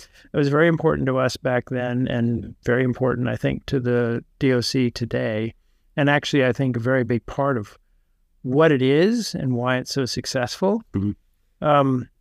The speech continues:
Speaker 1: I did get involved last fall because we were, this would be fall of twenty-one, I guess, when we were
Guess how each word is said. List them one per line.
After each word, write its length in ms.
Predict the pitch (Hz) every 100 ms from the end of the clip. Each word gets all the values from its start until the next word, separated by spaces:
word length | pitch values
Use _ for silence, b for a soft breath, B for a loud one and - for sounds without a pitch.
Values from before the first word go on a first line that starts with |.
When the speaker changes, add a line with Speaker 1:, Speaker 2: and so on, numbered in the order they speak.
| _ _ -
Speaker 1:
I 60 | 160
did 320 | 165 180 185
get 160 | 196 170
involved 560 | 147 127 135 160 147
last 340 | 147 139 123 -
fall 340 | 139 123 165
because 460 | 165 - 143 127 131
we 140 | 135
were, 320 | 139 123 113 _ _ _ B _ -
this 180 | 131 -
would 120 | 123
be 260 | 131 123
fall 340 | - - 127 127
of 140 | 113
twenty-one, 1120 | - 139 139 120 120 117 113 113 135 107 117 120
I 80 |
guess, 460 | 123 113 120 - -
when 340 | 147 147 151
we 100 | 151
were 200 | 151 143